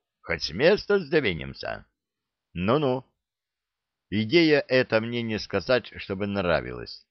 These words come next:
Не скажу насчет моря, но вот на реке или озере при спокойной воде звук далеко расходится. В сочетании же с туманом икнуть и не успеешь, как выскочит на тебя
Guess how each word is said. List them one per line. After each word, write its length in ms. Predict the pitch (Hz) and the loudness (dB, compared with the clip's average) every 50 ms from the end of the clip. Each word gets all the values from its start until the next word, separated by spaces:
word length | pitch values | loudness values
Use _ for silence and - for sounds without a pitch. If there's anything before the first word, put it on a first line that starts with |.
| _ _ _ _ _ _ _ _ _ _ _ _ _ - | _ _ _ _ _ _ _ _ _ _ _ _ _ -4
Не 160 | 87 101 107 | -2 0 0
скажу 400 | - - - 120 113 104 156 160 | 2 4 4 4 4 4 2 0
насчет 460 | 147 131 120 - - - 120 113 - 107 | 0 0 -2 -2 -2 -2 -2 -2 -4 -4
моря, 500 | 127 165 185 165 110 78 67 62 62 - _ _ _ _ _ _ _ _ | -2 0 0 2 2 0 -2 -4 -8 -12 _ _ _ _ _ _ _ _
но 120 | - 104 120 | -2 0 4
вот 240 | 131 143 135 - - | 4 4 4 4 0
на 240 | 110 113 113 107 | 0 2 4 4
реке 520 | 101 101 98 90 - - 147 151 139 110 95 | 4 4 2 0 -2 -2 0 2 2 2 2
или 120 | 85 82 82 | 2 0 0
озере 600 | 98 127 147 151 143 120 95 120 120 117 113 101 | 2 2 4 4 4 4 2 0 0 0 0 -2
при 160 | - - 92 | -2 -4 -6
спокойной 560 | - - - 82 - - 127 123 113 92 82 | -6 -4 -4 -4 -2 0 2 2 2 2 0
воде 520 | 73 76 80 87 92 120 156 151 113 78 - _ _ _ _ _ _ _ _ _ _ _ _ | -2 -2 -2 -2 -2 -4 -2 -2 -2 -4 -6 _ _ _ _ _ _ _ _ _ _ _ _
звук 560 | - 95 87 - 104 98 98 107 117 - - 101 107 | -8 -6 -6 -4 -4 -2 -2 -2 -4 -4 -8 -6 -2
далеко 460 | 117 131 151 175 - - 123 113 113 | -2 0 0 -2 -2 0 2 2 2
расходится. 920 | 131 127 - - - - 135 90 67 64 - - - - 64 60 58 - _ _ _ _ _ _ _ _ _ _ _ _ _ _ _ _ _ | 2 0 -4 -6 -8 -6 -4 -4 -4 -6 -12 -16 -16 -16 -14 -14 -16 -16 _ _ _ _ _ _ _ _ _ _ _ _ _ _ _ _ _
В 60 | - - | -10 -4
сочетании 720 | - 98 95 - 104 101 - - 107 104 101 101 95 95 | -2 -2 0 0 -2 0 4 6 6 6 6 4 0 -2
же 180 | 85 - 92 85 | -2 -2 -4 -4
с 120 | - - | -6 -8
туманом 640 | - 95 98 117 131 135 127 107 82 78 71 - - _ _ _ _ _ _ _ _ _ - | -10 -8 -8 -4 -2 -2 -2 -2 -4 -6 -8 -10 -14 _ _ _ _ _ _ _ _ _ -4
икнуть 520 | 156 - - 175 170 170 147 123 107 - | -4 -2 0 0 0 0 0 -2 -2 -4
и 60 | 110 | -4
не 100 | 113 117 | -4 -2
успеешь, 560 | 117 123 123 - - - 185 180 165 143 107 - | -2 -2 -2 -4 0 2 2 4 4 2 2 2
как 240 | - 104 95 - | 2 2 2 2
выскочит 680 | 101 92 107 135 160 151 - - 170 - - 160 - - | 0 0 2 2 0 0 -2 -4 -4 -2 -2 -4 -6 -6
на 220 | - 139 143 147 131 | -6 -6 -4 -4 -4
тебя 420 | - 143 139 143 147 151 143 - | -4 -2 2 2 4 4 2 0